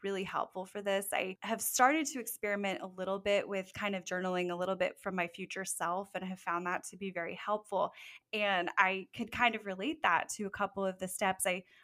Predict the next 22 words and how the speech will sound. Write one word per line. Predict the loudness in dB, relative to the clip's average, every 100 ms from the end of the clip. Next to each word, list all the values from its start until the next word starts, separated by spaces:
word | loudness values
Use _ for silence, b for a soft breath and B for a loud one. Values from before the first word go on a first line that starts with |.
| -2
almost | 0 2 0
think | -4 -2
of | -4
these | -4 -6 -6
two | -4 -4
rebellious | -2 2 2 2 0 -4 0
acts | 0 0 -2 -10 -10 2 4
as | 4 -2 -10
two | -4 -4
sides | 2 4 4 0
of | -10 -10
the | -10
same | -8 -8 -8
coin | -6 -6 -4
in | -4
a | -4
way, | -2 -2 2
but | 2 2 b b b _
living | 0 0 0
your | 2
life | 2 0 0
backward | 2 2 -2 -4 -2